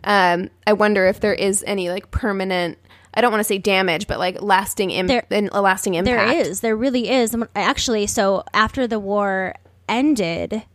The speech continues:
Speaker 2: I'm kinda s-, I'm skipping ahead, like, two things in my notes, so I'll go back. But after the war ended,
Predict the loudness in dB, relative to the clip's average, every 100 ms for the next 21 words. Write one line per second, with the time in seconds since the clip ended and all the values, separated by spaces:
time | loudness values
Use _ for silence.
0 | -4 0 0 0 0 2 4 4 0 2
1 | 0 2 2 0 0 0 0 -2 -4 -4
2 | -4 -2 -2 0 0 -2 -2 0 0 2
3 | 4 4 4 2 0 2 0 0